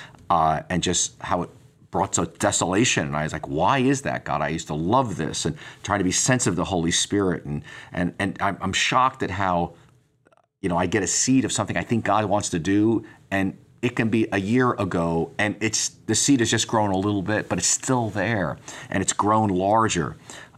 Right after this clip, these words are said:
Uh, but I, I don't wanna lose that seed, and often there's a long runway for what God's saying to me in my journals, and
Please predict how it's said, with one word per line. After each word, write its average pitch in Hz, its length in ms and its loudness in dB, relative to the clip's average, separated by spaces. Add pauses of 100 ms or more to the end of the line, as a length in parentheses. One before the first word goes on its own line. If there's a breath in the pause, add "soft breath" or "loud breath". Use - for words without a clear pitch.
(120)
Uh, 76 500 2 (480)
but 95 240 -2
I, 98 140 0
I 104 100 0
don't 120 220 0
wanna 107 180 2
lose 131 480 6
that 92 220 0
seed, 139 340 2
and 90 140 0
often 107 240 2
there's 95 100 0
a 92 60 2
long 107 480 4
runway 110 400 4
for 78 100 -4
what 69 160 -6
God's 69 280 -4
saying 62 320 -4
to - 100 -6
me 69 100 -4
in 67 60 -4
my 67 160 -4
journals, 67 500 -6
and 73 140 -4